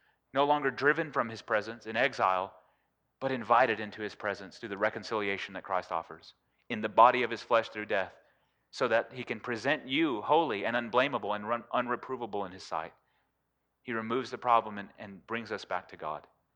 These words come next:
This was his intention all the time. We saw the great crushing weight that the people of Israel cried and they wept when they heard the walls were broken down. But this was all a picture of what God was going to do in, in this act of reconciling us to himself and saving us from death.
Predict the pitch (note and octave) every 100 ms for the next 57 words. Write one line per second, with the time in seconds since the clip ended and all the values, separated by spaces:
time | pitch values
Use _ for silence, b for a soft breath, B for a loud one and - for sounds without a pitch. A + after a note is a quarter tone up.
0 | _ - B2 B2 G#2+ G#2+ A2 G#2 A#2+ A#2+
1 | B2 B2 _ _ _ - A#2+ B2 - G#2+
2 | F#2+ F#2+ - _ _ _ _ _ _ _
3 | _ _ - B2 C#3 B2 A2+ B2+ C#3 -
4 | b b - - - - C3 A2+ - b
5 | A2+ C3 D#3 D3+ B2+ B2+ D#3 D#3+ D3+ C3+
6 | C#3+ C#3 B2 - b b - E3 E3+ D3+
7 | B2+ B2 A#2 A#2+ E3+ - C3+ C3+ B2 E3
8 | D#3 C3+ D3+ D#3 C#3 D3 D3+ C#3+ C3 D3
9 | D#3 A2 - - _ _ _ _ _ _
10 | D#3 D#3 C#3+ D#3 D#3 D3 E3+ D3+ C3 D3
11 | C#3+ D3 D#3 - D3 C#3 B2+ D#3 D#3+ C3+
12 | D3+ C#3 C#3 - B - E3+ - C#3+ A#2+
13 | E3 F3 D#3+ E3 D3 C#3+ D#3 - - D3+
14 | C#3+ E3+ E3 D3 B2+ F3 F3 E3 D3+ -
15 | C3+ C#3 F3+